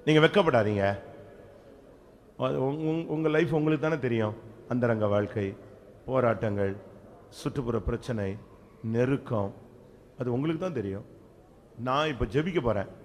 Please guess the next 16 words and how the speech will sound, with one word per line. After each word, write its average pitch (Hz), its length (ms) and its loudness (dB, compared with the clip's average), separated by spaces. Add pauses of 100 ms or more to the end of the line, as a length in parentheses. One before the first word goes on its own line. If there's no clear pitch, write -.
(600)
ரெண்டு 143 220 0
மூணு 165 220 2
நிமிஷம் 143 380 0
எல்லாரும் 139 460 0
அபிஷேகத்துல 139 680 0
நிறைஞ்சு 143 340 -2
ஜெபிக்கணும். 123 360 0 (1120)
நான், 123 260 -2
நான் 139 360 4
விசுவாசிக்கிற 175 680 2
தேவன் 180 440 6
இன்னார் 165 320 8
என்று 147 180 8
அறிவேன். 110 360 6 (1400)
இந்த 196 320 6
கூட்டத்துல 185 540 6